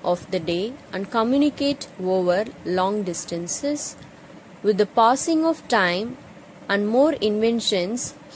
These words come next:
human developed complex systems to help store food, transport food and material, trade, communicate across the world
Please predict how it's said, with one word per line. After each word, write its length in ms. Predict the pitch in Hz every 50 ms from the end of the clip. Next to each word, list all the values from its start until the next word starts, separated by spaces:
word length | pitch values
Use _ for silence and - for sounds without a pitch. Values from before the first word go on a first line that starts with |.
| -
human 440 | - 285 320 320 302 311 330 302 262
developed 580 | 214 214 185 175 175 165 165 170 196 202 202 202 - - - - - - -
complex 560 | - 240 254 285 285 285 311 311 320 302 -
systems 720 | - - 208 202 - - - 185 190 233 247 - - - - - - - -
to 120 | - 220
help 340 | 185 202 190 185 208 254 262 - - - - - - - - - - - - -
store 460 | - - - - 277 285 302 320 302
food, 440 | - - - 220 196 214 240 226 - - - - - - - - -
transport 840 | - 226 220 240 269 277 - - - - - - 285 294 302 285 - - - -
food 380 | - - - - 208 214 247 247 - - - - - - - - -
and 220 | 185 190 185 180 175
material, 760 | 170 170 - - 196 202 196 190 190 190 208 247 277 302 - - - - - - - - - - -
trade, 420 | - 240 214 196 190 208 254 254 - - - - - - - - - - -
communicate 720 | - 247 240 262 294 302 320 302 - 330 311 330 285 - - -
across 560 | - 190 185 - - 208 214 226 247 262 - -
the 160 | - 240 202
world 460 | 180 165 170 175 170 180 208 247